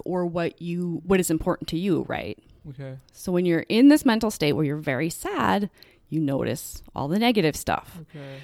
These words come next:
Speaker 1: So in order to treat that, you have to start thinking a different way. You have to break those pathways that make you notice all the negative
Speaker 2: Mm-hmm.
Speaker 1: things.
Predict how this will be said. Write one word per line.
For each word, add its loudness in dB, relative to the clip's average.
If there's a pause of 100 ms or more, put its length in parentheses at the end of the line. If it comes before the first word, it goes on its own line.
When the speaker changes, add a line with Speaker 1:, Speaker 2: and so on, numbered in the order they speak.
(100)
Speaker 1:
So 4
in 4
order 0
to -2
treat -4
that, 0
you 2
have -2
to -6
start -2 (220)
thinking 0
a 6
different 0
way. 0
You 0
have -4
to -2
break 0
those -2
pathways -6 (200)
that -2
make -2
you 0
notice -2
all -4
the -6
negative -6
Speaker 2:
Mm-hmm. -18
Speaker 1:
things. -12